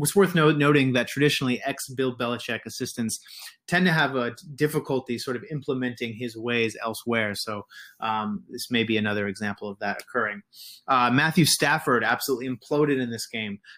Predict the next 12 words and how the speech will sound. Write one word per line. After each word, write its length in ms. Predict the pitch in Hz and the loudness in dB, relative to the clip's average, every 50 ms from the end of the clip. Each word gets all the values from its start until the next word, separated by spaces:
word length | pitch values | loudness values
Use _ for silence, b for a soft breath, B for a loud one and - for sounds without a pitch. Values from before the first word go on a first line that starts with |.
| B B | B B
Uh, 280 | - 127 117 113 113 104 | 0 2 4 4 2 2
seven, 380 | - - 139 131 131 117 127 | 0 0 0 0 -2 -4 -8
t-, 220 | - - 151 143 135 | -10 -10 -10 -10 -10
completed 400 | - 139 127 - 151 135 123 - | -10 -10 -6 -4 -2 -2 -2 -2
twenty-seven 540 | - 175 170 160 - - 156 147 139 143 | -4 -6 -4 -4 -4 -2 -4 -4 -4 -4
of 100 | 135 - | -8 -8
forty-six 380 | - 143 135 127 127 - 120 - | -6 -4 -4 -4 -4 -6 -10 -6
passes, 400 | - 135 127 117 113 - 120 - | -2 -2 -2 -2 -2 -6 -10 -10
two 160 | - - 147 | -8 -6 -6
hundred 240 | 139 139 135 135 123 | -4 -4 -4 -4 -4
eighty-six 440 | 123 123 123 117 - - 113 - - | -4 -4 -4 -6 -8 -12 -12 -8 -6
yards, 320 | 123 117 117 113 113 - | -4 -2 -2 -4 -4 -6